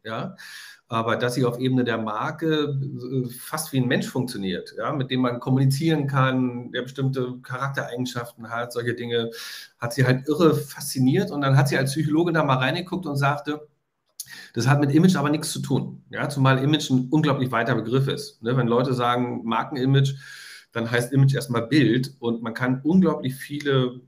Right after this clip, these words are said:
Konzepte von Bild jetzt haben, weil eigentlich alles ein Bild ist.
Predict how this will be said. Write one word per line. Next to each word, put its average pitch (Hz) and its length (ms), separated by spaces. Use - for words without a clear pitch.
Konzepte 131 540
von 113 260
Bild 135 260
jetzt 92 240
haben, - 280
weil 107 140
eigentlich 113 260
alles 113 160
ein 110 80
Bild 135 160
ist. - 300